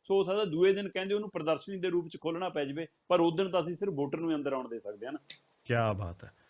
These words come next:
Speaker 2: ਦੀਪਕ ਜੀ, ਭਾਰਤ ਦੇ ਵਿੱਚ ਜੇ ਉਮੀਦਵਾਰਾਂ ਦੇ ਹ-, ਲਿਹਾਜ਼ ਤੋਂ ਗੱਲ ਕਰੀਏ ਤੇ ਪਿਛਲੇ ਪੰਦਰਾਂ ਸਾਲਾਂ ਦੇ ਵਿੱਚ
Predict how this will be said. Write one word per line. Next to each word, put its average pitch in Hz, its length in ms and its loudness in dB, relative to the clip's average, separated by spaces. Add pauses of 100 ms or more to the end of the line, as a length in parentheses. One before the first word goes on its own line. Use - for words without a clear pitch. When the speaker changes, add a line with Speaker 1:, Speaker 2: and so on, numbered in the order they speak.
Speaker 2:
ਦੀਪਕ 147 200 0
ਜੀ, 214 160 0
ਭਾਰਤ 127 380 2
ਦੇ 165 140 2
ਵਿੱਚ 156 260 2
ਜੇ 147 280 2
ਉਮੀਦਵਾਰਾਂ 135 520 2
ਦੇ 147 280 0 (100)
ਹ-, 123 240 2
ਲਿਹਾਜ਼ 107 320 2
ਤੋਂ 123 100 0
ਗੱਲ 110 160 4
ਕਰੀਏ 120 340 2
ਤੇ 139 120 -4
ਪਿਛਲੇ 131 280 -4
ਪੰਦਰਾਂ 156 460 2
ਸਾਲਾਂ 117 300 2
ਦੇ 98 100 0
ਵਿੱਚ 107 240 0